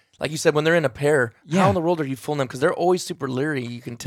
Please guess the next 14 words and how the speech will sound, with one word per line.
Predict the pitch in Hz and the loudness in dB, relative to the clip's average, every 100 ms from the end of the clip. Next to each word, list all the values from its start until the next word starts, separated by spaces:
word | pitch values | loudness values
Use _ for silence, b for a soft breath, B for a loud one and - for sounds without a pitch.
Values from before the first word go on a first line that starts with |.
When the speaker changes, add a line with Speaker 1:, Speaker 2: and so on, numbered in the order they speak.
| 156 | 4
Speaker 1:
tell, | 127 123 - | 4 0 0
Speaker 2:
Well, | 139 | 4
Speaker 1:
like | 131 | 4
Speaker 2:
it's | - - - | 0 -8 2
location | 131 123 - 123 120 127 120 | 6 6 4 2 2 0 0
where | 110 120 | 2 4
they | |
wanna | 120 123 | 4 4
Speaker 1:
Mm-hmm. | 123 | 2
Speaker 2:
be. | 131 | 2
They | 120 | 2
wanna | 131 185 | 2 0
just | 147 127 110 | 0 -2 -4
chill. | - - 104 87 202 - | -8 -8 -4 2 2 2